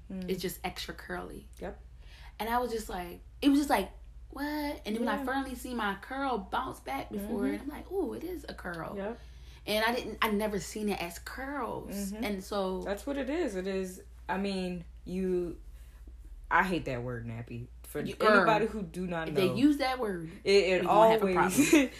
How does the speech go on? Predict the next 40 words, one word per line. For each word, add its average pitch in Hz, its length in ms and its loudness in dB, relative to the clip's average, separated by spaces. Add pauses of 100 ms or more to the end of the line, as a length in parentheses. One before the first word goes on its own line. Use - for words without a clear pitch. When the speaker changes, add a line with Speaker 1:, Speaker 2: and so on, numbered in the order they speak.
Speaker 1:
<laughs> - 160 -16
or 190 260 6
good 175 240 2
hair 160 180 -4
versus 147 340 -6
bad 139 260 -6
hair. 139 180 -4
All 196 220 2
those 180 240 -6
terms 156 520 -10
really, 151 520 -4
like, 135 360 -10 (440)
Speaker 2:
Yeah. 175 320 -6
Speaker 1:
touch 160 260 -8
a 135 80 -6
really, 135 640 -6 (160)
a 135 100 -8
really, 131 540 -8 (100)
um, - 440 -12 (680)
deep 170 220 -8
place 165 300 -4
for 147 120 -10
me 143 140 -8
because 139 460 -10
it's 131 180 -10
just, 143 400 -10 (540)
th-, 147 200 -6
those 160 200 0
words 151 280 -2
were 143 120 -8
born 139 420 -6
from 135 220 -10
such 143 240 -10
a 135 40 -12
place 131 300 -12
of - 100 -16
hate. - 400 -10
Speaker 2:
Yeah, 170 200 -8
Speaker 1:
Um, 143 360 -4
Speaker 2:
yeah. 139 80 -4